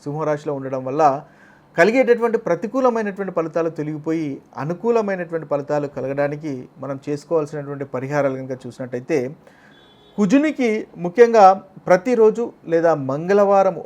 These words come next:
నూట ఎనిమిది సార్లు కుజ బీజ మంత్రము పఠించడం వల్ల చక్కటి ఫలితాలు కలుగుతాయి. ఓం క్రాం క్రీం క్రౌం సహ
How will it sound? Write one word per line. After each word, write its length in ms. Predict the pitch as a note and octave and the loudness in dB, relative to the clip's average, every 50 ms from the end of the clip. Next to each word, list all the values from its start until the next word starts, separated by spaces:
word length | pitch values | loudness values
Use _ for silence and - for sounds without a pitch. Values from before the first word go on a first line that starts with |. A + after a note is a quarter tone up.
| - C3+ | -14 -12
నూట 340 | C3+ C#3+ D#3 E3+ E3+ - | -10 -8 -8 -8 -4 0
ఎనిమిది 520 | F#3 F3+ F3 E3 D#3+ D#3 D#3 D3+ C#3+ D3 C#3 | 2 2 4 2 0 -2 -4 -8 -10 -10 -10
సార్లు 800 | - - - - D3 C#3+ D#3 F#3 G#3 G#3 G#3 F3 D#3 D#3 - - - _ _ _ _ _ _ _ - - _ - | -12 -14 -8 0 4 6 6 6 6 4 2 -2 -2 -2 -4 -10 -16 _ _ _ _ _ _ _ -20 -16 _ -6
కుజ 160 | F#3+ E3 A3+ A#3+ G#3+ - - - - | 2 8 8 8 8 8 2 -8 -16
బీజ 360 | C#3 C3 B2+ D3 E3 E3 G3 | -14 -10 -6 -6 -4 0 0
మంత్రము 460 | G3+ F3+ F3+ F3+ E3+ F3 E3+ E3+ E3 | 0 0 0 -2 -4 -4 -6 -6 -6
పఠించడం 480 | D3+ D#3 C#3+ C3+ C#3+ C#3 - C#3+ D3 C#3+ | -6 -6 -6 -6 -8 -8 -6 -6 -4 -2
వల్ల 240 | C#3 D3 C#3+ C3 B2 - - | -2 -2 -2 -2 -4 -8 -14
చక్కటి 220 | - - D#3+ D3+ D3+ | -12 -8 -6 -6 -4
ఫలితాలు 360 | D3 C3+ B2+ B2 C#3+ C3+ C3 | -4 -4 -4 -2 -4 -4 -4
కలుగుతాయి. 420 | B2 B2 A#2+ A#2+ C#3 D#3+ G#3+ - - - - | -4 -8 -6 -4 -2 -2 -2 -4 -6 -10 -6
ఓం 300 | D3 D#3 F3 G3 G#3 G#3 | -2 0 2 2 0 0
క్రాం 440 | G3 - - D#3 D#3 D#3+ E3 E3 E3+ | -4 -6 -4 -2 0 2 2 0 -2
క్రీం 400 | D#3 - - D#3 D#3 D#3+ D#3+ D#3+ | -6 -10 -8 -8 -6 -6 -8 -10
క్రౌం 460 | D3+ - - - D3 D3 D3+ D#3 D3 | -12 -12 -8 -6 -4 -4 -4 -6 -8
సహ 420 | D3 - - - C3 D3+ D#3+ C#3 | -12 -12 -10 -8 0 2 2 2